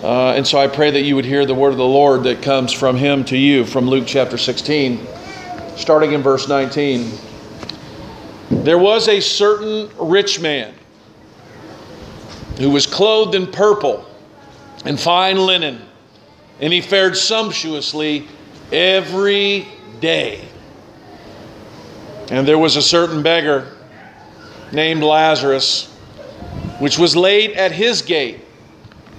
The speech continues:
full of sores, desiring to be fed with the crumbs which fell from the rich man's table.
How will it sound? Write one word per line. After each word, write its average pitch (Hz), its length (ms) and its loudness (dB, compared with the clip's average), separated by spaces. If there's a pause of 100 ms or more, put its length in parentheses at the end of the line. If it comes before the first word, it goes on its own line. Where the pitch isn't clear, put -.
(140)
full 190 260 2
of 208 80 0
sores, 214 920 2 (640)
desiring 208 680 2
to 196 100 -6
be 185 160 -8
fed 208 480 0
with 190 140 -4
the 190 60 -4
crumbs 214 540 0
which 180 180 -4
fell 214 400 2
from 190 180 -10
the 185 100 -2
rich 196 300 0
man's 185 320 -2
table. 160 580 0